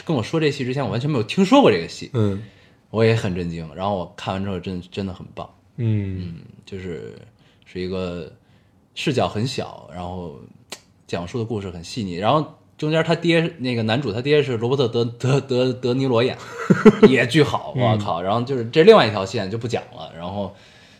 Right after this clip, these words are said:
Speaker 1: 就是感兴趣的听众可以去看一看，给大家推荐这个电影，特别好。
Speaker 2: 嗯。
Speaker 1: 嗯。
Speaker 2: 这电影听起来就是一个，他其实只是想，他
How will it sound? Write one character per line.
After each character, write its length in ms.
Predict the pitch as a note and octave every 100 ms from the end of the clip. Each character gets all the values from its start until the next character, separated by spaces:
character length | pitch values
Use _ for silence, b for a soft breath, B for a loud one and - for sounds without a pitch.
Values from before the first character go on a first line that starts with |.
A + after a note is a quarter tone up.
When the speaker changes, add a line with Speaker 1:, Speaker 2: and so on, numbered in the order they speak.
| b
Speaker 1:
就 180 | - G2+
是 220 | G2 F#2+
感 240 | F#2 F#2+ F#2
兴 160 | A#2+
趣 100 | G2+
的 60 | F#2
听 140 | G#2+
众 140 | G#2 F#2
可 100 | A2+
以 60 |
去 100 | B2+
看 300 | B2+ E3+ E2
一 40 | E2+
看， 120 | E2
给 100 | E2+
大 80 | F#2
家 60 |
推 200 | - A#2+
荐 180 | A2 F2+
这 40 | F2
个 60 |
电 140 | F2 D#2+
影， 140 | -
特 100 | -
别 80 | A#2+
好。 60 | A#2+
Speaker 2:
嗯。 300 | G#2+ G#2 A#2 _ -
Speaker 1:
嗯。 220 | F2 D#2 b b b b b _ _ _ A#3
Speaker 2:
这 80 |
电 160 | A3 G#3+
影 340 | C3+ G#2 G2+ -
听 200 | - C4+
起 120 | C4+
来 160 | F3+ A2+
就 180 | C3 A2
是 140 | G#2+
一 80 | G#2+
个， 360 | B2+ A2+ G#2 G#2 - _ _ b b b b _
他 140 | -
其 80 | A#3+
实 160 | C#4 C4+
只 180 | - A2+
是 180 | E3
想， 280 | D#3 A#2 F#2+ - -
他 200 | - A3